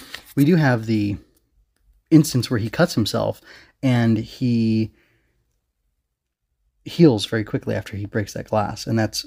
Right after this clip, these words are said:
you know, his organic flesh is being healed somehow by the mechanics. And that kind of doesn't make sense. Uh, you would think that wouldn't happen with his tissue, but it is. So I guess the same types of cybernetics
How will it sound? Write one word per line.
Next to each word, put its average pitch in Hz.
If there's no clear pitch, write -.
you 131
know, 113
his 117
organic 117
flesh 120
is 110
being 104
healed 107
somehow 117
by 110
the 104
mechanics. 107
And 113
that -
kind 135
of 117
doesn't 104
make 110
sense. -
Uh, 110
you 113
would 104
think -
that -
wouldn't 110
happen 131
with 101
his 107
tissue, 110
but 101
it 110
is. 101
So 110
I 110
guess 113
the 120
same 123
types 113
of 110
cybernetics 117